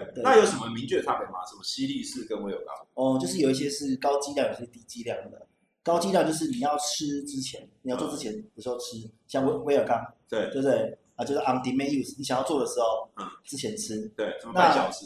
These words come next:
Speaker 2: 啊，
Speaker 1: 那，对，
Speaker 2: 一小时。
Speaker 1: 对，对，那有些是，啊，
Speaker 2: 对。
Speaker 1: 吸力式高剂量的也是。
Speaker 2: 对。
Speaker 1: 那低剂量呢，就是像保养一样，低剂量就是让，让你一直，
Speaker 2: 哦，偶尔吃一下。
Speaker 1: 让你的那个血管呢可以维持通畅。
Speaker 2: 就比较像是一个随心所欲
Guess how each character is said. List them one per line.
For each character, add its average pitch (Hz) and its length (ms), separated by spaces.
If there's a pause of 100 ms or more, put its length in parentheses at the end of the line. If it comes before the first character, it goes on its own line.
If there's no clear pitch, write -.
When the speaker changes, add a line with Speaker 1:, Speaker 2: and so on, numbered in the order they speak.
Speaker 2:
啊， 104 100
Speaker 1:
那， 151 60
对， - 20
Speaker 2:
一 - 40
小 139 80
时。 135 60
Speaker 1:
对， 156 80
对， - 20
那 190 100
有 151 60
些 175 100 (160)
是， 156 400
啊， 147 140
Speaker 2:
对。 131 100 (160)
Speaker 1:
吸 - 560
力 175 100
式 170 140
高 151 160
剂 156 140
量 147 120
的 - 200 (300)
也 113 120
是。 123 220 (280)
Speaker 2:
对。 - 80
Speaker 1:
那 233 60
低 214 180
剂 202 140
量 202 180
呢， 147 100
就 139 60
是 165 140
像 151 240
保 120 140
养 110 120
一 104 160
样， 107 160 (320)
低 151 120
剂 156 160
量 143 100
就 151 80
是 - 220 (100)
让， 170 240
让 190 180
你 107 60
一 117 460
直， 135 80
Speaker 2:
哦， 117 100
偶 107 160
尔 - 60
吃 - 200
一 - 40
下。 196 100
Speaker 1:
让 185 160
你 - 40
的 131 100
那 151 140
个 131 380
血 127 220
管 123 260
呢 107 160
可 131 60
以 117 80 (180)
维 123 100
持 120 160
通 113 200
畅。 113 140
Speaker 2:
就 175 180 (500)
比 139 120
较 190 120
像 185 220
是 175 140
一 156 40
个 127 380
随 160 340
心 202 240
所 110 260
欲 - 340